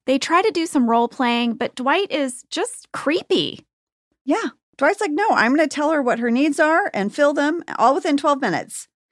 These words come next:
Speaker 2: And everyone's like, "Okay, pump the brakes, buddy."
Speaker 1: We had a fan question from Zoe M in Arkansas who said,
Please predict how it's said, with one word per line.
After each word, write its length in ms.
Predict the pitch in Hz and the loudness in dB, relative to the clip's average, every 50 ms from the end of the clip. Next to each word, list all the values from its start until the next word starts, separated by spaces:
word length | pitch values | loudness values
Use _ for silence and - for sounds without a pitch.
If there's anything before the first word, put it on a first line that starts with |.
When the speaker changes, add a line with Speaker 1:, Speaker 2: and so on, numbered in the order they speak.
| _ _ _ _ _ _ _ - | _ _ _ _ _ _ _ -4
Speaker 2:
And 400 | 196 196 196 190 185 185 151 - _ _ _ _ - | -2 0 2 2 2 0 -2 -8 _ _ _ _ -6
everyone's 360 | 208 202 226 220 208 208 196 | -4 -2 -2 0 -2 0 0
like, 160 | 196 180 175 | 0 0 0
"Okay, 220 | 185 185 185 175 160 | -2 -4 -2 -4 -4
pump 280 | - - 202 190 208 | -2 -2 -2 -2 -2
the 80 | - 190 | -4 -4
brakes, 340 | 185 - 147 139 143 - - | -2 -2 -2 -2 -2 -6 -8
buddy." 420 | - 127 101 - 98 - - - _ _ _ _ | -6 -4 -4 -4 -4 -8 -8 -10 _ _ _ _
Speaker 1:
We 160 | - 285 294 | 0 0 0
had 240 | 285 294 330 359 440 | 2 2 2 2 0
a 60 | 466 | 0
fan 220 | 453 - 359 339 339 | -2 -2 -2 -2 0
question 380 | - 311 285 294 - 320 349 | 0 0 0 0 0 -2 -2
from 140 | - 269 240 | -2 -2 -2
Zoe 420 | 220 - - 247 254 254 262 233 - | -2 0 2 2 4 2 2 0 0
M 300 | - 214 214 233 269 285 | 0 0 2 2 2 2
in 200 | - - 226 - | 2 0 -2 0
Arkansas 720 | - 226 240 262 - 294 269 - - 247 220 208 208 220 | 0 0 0 0 0 0 0 0 0 0 2 2 0 -2
who 160 | - 233 233 | -4 -8 -10
said, 440 | - - 233 208 202 196 190 190 | -6 -2 0 0 2 2 0 -2